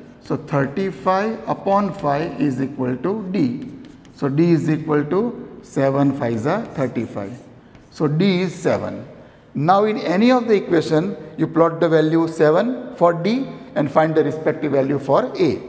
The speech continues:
I take suppose the first equation. Thirty-eight is equal to A plus ten into D seven.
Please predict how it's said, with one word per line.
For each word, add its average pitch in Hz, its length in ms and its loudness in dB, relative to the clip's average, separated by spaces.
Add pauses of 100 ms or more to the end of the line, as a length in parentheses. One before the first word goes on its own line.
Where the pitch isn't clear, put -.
(460)
I 175 120 0
take 185 260 -2
suppose 175 400 -4 (920)
the 180 100 0
first 180 320 0
equation. 117 600 -6 (720)
Thirty-eight 185 800 0
is 147 360 -2
equal 127 360 -2
to 160 500 -6 (380)
A 190 220 0
plus 160 600 -4 (260)
ten 170 280 0
into 165 600 0 (380)
D 175 380 -2 (180)
seven. 98 580 -6